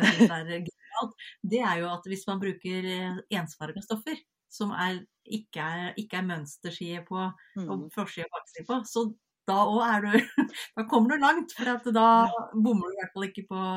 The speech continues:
Speaker 1: hvilken side som kommer ut på
Speaker 2: Nei,
Speaker 1: mønsteret.
Speaker 2: ensfarga eller batikkstoffer, det, det er takknemlig. <laughs>
Speaker 1: Ikke sant. Men jeg synes det er en,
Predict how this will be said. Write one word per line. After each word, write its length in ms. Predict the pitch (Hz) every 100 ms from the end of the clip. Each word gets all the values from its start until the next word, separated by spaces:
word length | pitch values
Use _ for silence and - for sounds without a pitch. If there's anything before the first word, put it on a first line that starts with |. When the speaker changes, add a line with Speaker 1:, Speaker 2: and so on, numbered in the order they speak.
| 185 175
Speaker 1:
hvilken 320 | 180 170 185
side 240 | 185 170 151
som 160 | 175
kommer 240 | 180 175 180
ut 320 | 226 - - _ -
på 100 | 190
Speaker 2:
Nei, 280 | 208 202 214
Speaker 1:
mønsteret. 560 | 254 254 - - 285
Speaker 2:
ensfarga 560 | 214 - 208 175 180 214
eller 140 | 214
batikkstoffer, 840 | 208 220 180 - - 156 208 214 208
det, 200 | 196 180 185 175 175
det 120 | 185
er 200 | 175 170
takknemlig. 680 | - 196 190 139 127 147 190 -
<laughs> 640 | 226 254 233 247 - 202 _ - 277 - _ _ _
Speaker 1:
Ikke 240 | 214 - -
sant. 240 | - - - _ - - -
Men 180 | 220 233 -
jeg 320 | 202 208 226
synes 240 | - 254
det 100 | -
er 140 | 269
en, 100 | 208